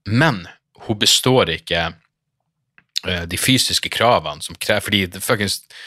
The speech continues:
skal du bli astronaut, det er ikke bare sånn, eh, eh, «Skal jeg bli astronaut, eller faller jeg til-, bare tilbake til å, eh, sitte i kassa på Kiwi?» Det er ikke sånn det funker.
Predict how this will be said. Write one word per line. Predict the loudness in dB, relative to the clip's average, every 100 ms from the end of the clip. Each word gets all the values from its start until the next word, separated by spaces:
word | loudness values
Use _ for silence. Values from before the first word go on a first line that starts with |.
| -18 -8
skal | 0
du | 4
bli | 4
astronaut, | 4 4 4
det | 2 2
er |
ikke | 4
bare | 4 2
sånn, | -2 -4 -2
eh, | -2 -4 -8 -18 -2
eh, | 2 4 4 4 4 0 -2 0 0
«Skal | 2 0
jeg |
bli | 2 0
astronaut, | 2 2 2 2 0
eller | -2 0
faller | 2 0
jeg | 0
til-, | -2 -2
bare | -2
tilbake | -2 -2 -2 -4 -10
til | -8
å, | -6 -6
eh, | -6 -6 -6
sitte | -6
i | -4
kassa | -2 -4
på | -4
Kiwi?» | -2 -2 -2
Det |
er | -2
ikke | 0
sånn | 0
det | -2
funker. | -10 -8 -10